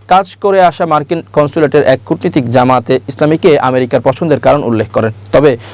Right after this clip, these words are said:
সংবাদ মাধ্যমটি ওই কূটনীতিকের নাম উল্লেখ করেনি। সংবাদ মাধ্যমটি ওই কূটনীতিকের কাছে জানতে চেয়েছিল, "বাংলাদেশে জামাত ইসলামী কেন এত প্রিয় আপনাদের কাছে?" জবাবে তিনি অনেকগুলো কারণ দেখিয়েছিলেন।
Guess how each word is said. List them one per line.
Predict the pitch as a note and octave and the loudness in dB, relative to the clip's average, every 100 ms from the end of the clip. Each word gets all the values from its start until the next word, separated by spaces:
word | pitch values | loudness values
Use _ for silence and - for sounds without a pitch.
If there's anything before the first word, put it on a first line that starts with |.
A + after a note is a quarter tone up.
| - | -4
সংবাদ | C#3+ C#3 | 0 2
মাধ্যমটি | D3+ C#3+ E3+ F3+ A3 | 2 2 0 0 0
ওই | F3+ D#3+ | 2 0
কূটনীতিকের | - G3+ F3 D#3 | -2 -2 -2 0
নাম | C3 C3+ D3 | 0 0 0
উল্লেখ | A2 G#2 | -2 -2
করেনি। | - G#2 G#2 - - | -2 -2 -4 -10 -4
সংবাদ | B2+ B2 | 0 2
মাধ্যমটি | C3 - D#3+ E3 C3 - | 2 0 0 2 0 2
ওই | D#3+ E3 | 2 2
কূটনীতিকের | A#3 A3+ C4 A3+ A3 | 0 0 0 2 2
কাছে | F#3+ E3 - C3 | 2 0 0 -2
জানতে | A2+ E3 G#3+ G#3+ | 0 -2 0 -4
চেয়েছিল, | D3+ B2 - A#2 A2 - | -2 -2 0 0 -2 -8
"বাংলাদেশে | A#2 A#2 C3+ C#3 - F#3 | -2 0 2 0 2 2
জামাত | B2+ C3 C3+ C3+ | 4 2 2 -2
ইসলামী | C#3 D3+ C#3+ | -4 -2 0
কেন | B2+ D3 | 0 2
এত | D3 C3+ | 0 0
প্রিয় | A#2 - D#3+ | -2 2 4
আপনাদের | D3+ A2+ G#2+ | 4 0 -4
কাছে?" | A2 A2 - - - - - - - - | -4 0 -2 -2 -10 -20 -18 -18 -18 -2
জবাবে | - F#3+ A#3+ C4+ | 4 4 4 2
তিনি | A#3 A3+ | 4 4
অনেকগুলো | F#3 G3 G3+ G3 F#3+ | 4 2 2 2 2
কারণ | D#3+ D3 | 2 0
দেখিয়েছিলেন। | B2 A2+ B2 A#2 C3 A2+ | -2 -4 -4 0 2 0